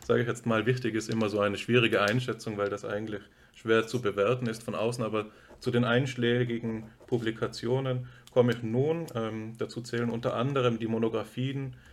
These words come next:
Einführung in die Sprachphilosophie von zweitausendsechzehn,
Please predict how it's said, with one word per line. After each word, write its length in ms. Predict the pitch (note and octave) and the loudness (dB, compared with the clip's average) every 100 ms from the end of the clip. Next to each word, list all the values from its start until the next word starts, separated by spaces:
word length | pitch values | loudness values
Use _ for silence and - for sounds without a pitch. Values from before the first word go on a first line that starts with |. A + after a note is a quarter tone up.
| - - | -20 -6
Einführung 480 | A2+ C3+ C3+ A#2+ A2 | 0 0 4 2 2
in 100 | F#2+ | -2
die 100 | G2 | -8
Sprachphilosophie 1080 | - A2+ B2 - D3+ C#3 C#3 C3+ D3 D#3 E3 - A#2+ - | -4 -2 -2 -2 -4 -2 -4 -6 -10 -10 -12 -18 -20 -12
von 140 | G#2 | -10
zweitausendsechzehn, 880 | - G#2 G2+ A2 - B2+ B2+ C3 A2 | -6 -6 -6 -8 0 -2 0 -6 -6